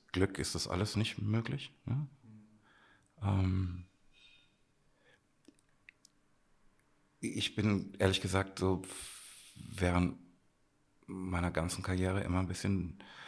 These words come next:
so vorgegangen, dass etwas, das mich so sehr rührt, ne, dass ich nicht aufhören kann, es zu hören,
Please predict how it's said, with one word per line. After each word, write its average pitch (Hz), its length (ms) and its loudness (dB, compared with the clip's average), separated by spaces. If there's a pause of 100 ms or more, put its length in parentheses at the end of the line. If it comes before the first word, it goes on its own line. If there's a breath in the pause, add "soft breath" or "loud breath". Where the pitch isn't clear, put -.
(140 loud breath)
so 92 160 2
vorgegangen, 95 600 4 (380 loud breath)
dass - 220 2 (960 loud breath)
etwas, 90 340 0
das - 160 -4
mich - 480 2 (460)
so 110 420 10
sehr 101 400 12
rührt, 92 500 10 (480)
ne, 87 120 4
dass 85 100 4
ich - 60 0
nicht 87 160 2
aufhören 90 280 8
kann, 87 160 4
es - 140 0
zu 82 160 4
hören, 95 340 6